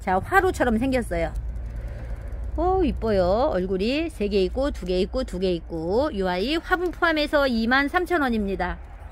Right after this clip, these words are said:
오렌지 먼로 화분 포함해서 이만 원이에요.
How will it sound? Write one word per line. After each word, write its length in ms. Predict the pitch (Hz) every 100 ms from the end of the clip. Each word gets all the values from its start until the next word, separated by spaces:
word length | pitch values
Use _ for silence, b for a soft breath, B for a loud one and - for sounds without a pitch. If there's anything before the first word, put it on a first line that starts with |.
| - B B B B -
오렌지 500 | 226 285 359 370 339
먼로 800 | 294 277 269 226 220 277 339 330
화분 320 | - 339 349
포함해서 680 | - 359 330 285 277 294 285
이만 440 | 226 240 285 311
원이에요. 560 | 277 233 208 185 185